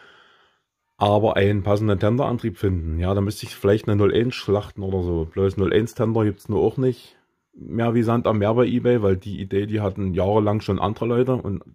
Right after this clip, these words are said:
alles leer gekauft. Also wie gesagt, ich würde den Antrieb gerne in der Lok lassen.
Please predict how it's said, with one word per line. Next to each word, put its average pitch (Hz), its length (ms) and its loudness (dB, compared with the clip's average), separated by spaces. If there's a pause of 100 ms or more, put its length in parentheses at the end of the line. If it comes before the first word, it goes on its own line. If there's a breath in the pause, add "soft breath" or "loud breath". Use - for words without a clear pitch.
alles 101 200 -4
leer 95 220 0
gekauft. 123 460 0 (1040 soft breath)
Also 113 260 6
wie 98 80 2
gesagt, 87 320 2
ich 104 80 -6
würde 123 200 2
den - 60 -2
Antrieb 107 260 -4
gerne 110 200 0
in 113 80 -4
der 95 80 0
Lok 107 160 2
lassen. 107 360 -2